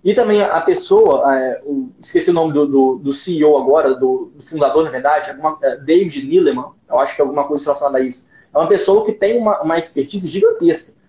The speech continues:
Ele, inclusive, acho que é de família, que também tem companhias aéreas lá, no, lá nos Estados Unidos. Ele tem esse nome, mas ele é brasileiro. Então, é uma pessoa que tem muito, mu-, mu-, acesso a, a, a muitos contatos bons, uma pessoa que tem expertise. Mas, ainda assim,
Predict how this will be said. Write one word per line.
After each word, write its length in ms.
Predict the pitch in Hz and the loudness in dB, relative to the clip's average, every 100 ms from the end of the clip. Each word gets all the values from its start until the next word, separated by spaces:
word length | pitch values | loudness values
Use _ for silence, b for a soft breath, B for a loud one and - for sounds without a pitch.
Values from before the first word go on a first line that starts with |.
| _ - | _ -2
Ele, 160 | 147 | 0
inclusive, 480 | 175 214 151 185 208 | 2 2 2 2 2
acho 140 | 190 - | 2 2
que 60 | |
é 100 | 175 | 0
de 220 | 147 - 156 | 0 -4 -4
família, 480 | 175 147 165 208 | -4 -4 -2 -2
que 80 | - | -2
também 340 | 190 160 196 220 | -2 0 0 2
tem 180 | 196 | 0
companhias 440 | 180 180 160 156 156 | -2 -2 0 0 0
aéreas 380 | 139 139 151 143 | 2 2 2 2
lá, 140 | 139 | 0
no, 240 | 143 135 - _ _ _ | 0 -2 -2 _ _ _
lá 60 | - | -2
nos 120 | 147 | 0
Estados 200 | 147 143 | 0 -2
Unidos. 480 | 127 147 190 - _ 135 | -2 -2 -2 -6 _ -4
Ele 140 | 135 | -2
tem 160 | 160 160 | 0 0
esse 140 | 175 | 0
nome, 260 | 151 151 143 | 2 2 0
mas 100 | 139 | 0
ele 140 | 151 | 2
é 20 | |
brasileiro. 500 | 147 147 131 131 175 - _ _ | 2 0 -2 -6 -8 -8 _ _
Então, 160 | - | 0
é 40 | 220 | 2
uma 60 | |
pessoa 280 | 233 220 214 | 0 0 0
que 80 | 214 | 2
tem 80 | 214 | 2
muito, 320 | 226 233 214 | 2 2 0
mu-, 280 | 196 160 156 | -2 -6 -10
mu-, 100 | 160 | -6
acesso 840 | - 139 180 - 180 196 240 240 220 _ _ _ - | -4 -2 -2 -2 0 0 0 -6 -16 _ _ _ -4
a, 600 | 143 135 127 127 - - _ | 0 2 2 0 -4 -10 _
a, 440 | - 143 - - - _ _ _ | -8 -6 -6 -12 -16 _ _ _
a 80 | 147 | -2
muitos 260 | 170 240 | 0 0
contatos 460 | - 214 196 185 127 | 0 0 0 -2 -2
bons, 240 | 135 180 | 0 0
uma 80 | 180 | -2
pessoa 240 | 175 180 175 | -6 -6 -4
que 40 | |
tem 100 | 185 | -4
expertise. 460 | 185 240 226 311 139 | 0 -2 0 -2 -2
Mas, 140 | 160 | -2
ainda 140 | 190 | 0
assim, 320 | 185 175 196 | -2 -4 -8